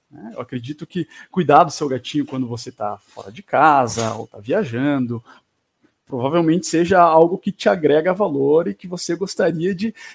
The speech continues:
de ter alguma ferramenta pra te ajudar a cuidar. Então, câmeras inteligentes, por exemplo, seria um, seria o ponto inicial desse seu contato, eu recomendaria pra você como, poxa,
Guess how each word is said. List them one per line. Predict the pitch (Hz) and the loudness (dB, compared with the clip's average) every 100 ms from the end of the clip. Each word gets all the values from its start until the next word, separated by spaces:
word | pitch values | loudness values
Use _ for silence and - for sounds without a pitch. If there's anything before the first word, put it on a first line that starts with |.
| - | -8
de | 143 | -4
ter | 180 | -2
alguma | 190 190 214 | 0 0 0
ferramenta | 220 202 180 180 196 | 0 0 0 -2 -4
pra | 196 | -10
te | 190 190 | -8 -8
ajudar | 180 180 175 | -10 -8 -10
a | |
cuidar. | - 220 185 143 _ _ _ _ | -10 -10 -8 -8 _ _ _ _
Então, | 160 180 185 175 - | -2 0 -2 -4 -6
câmeras | - 208 185 160 131 | 0 2 2 0 -2
inteligentes, | 139 135 117 135 185 196 | -6 -6 -4 -2 -2 -4
por | 131 120 | -8 -8
exemplo, | 110 147 254 262 135 | -6 -4 -4 -6 -8
seria | - 151 160 175 | -6 -2 0 2
um, | 170 185 233 247 247 240 233 - 277 | 0 -4 -4 -4 -4 -4 -8 -10 -16
seria | - 160 175 | -10 -4 -2
o | 196 | -2
ponto | - 233 269 | -2 -2 0
inicial | 262 233 - - 170 165 220 269 | -2 -2 -4 -4 -2 0 0 -2
desse | 226 190 196 - - | -8 -10 -10 -8 -8
seu | - 170 | -8 -8
contato, | 170 151 123 - 156 247 - 311 | -6 -6 -6 -4 -2 -2 -6 -8
eu | 233 156 | -2 -2
recomendaria | 156 165 147 131 127 190 | -2 -4 -2 -2 -2 0
pra | 233 240 | -2 -4
você | 180 - 196 | -10 -8 -8
como, | 202 | -10
poxa, | 185 190 - | -12 -12 -14